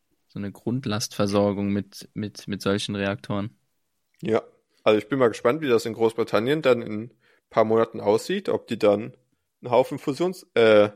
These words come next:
Speaker 2: nicht Fusion, äh, Nuklearreaktoren
Speaker 1: Fission.
Speaker 2: haben.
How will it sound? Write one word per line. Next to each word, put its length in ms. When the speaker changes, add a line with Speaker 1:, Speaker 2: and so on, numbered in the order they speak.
Speaker 2:
nicht 160
Fusion, 480
äh, 220
Nuklearreaktoren 920
Speaker 1:
Fission. 100
Speaker 2:
haben. 240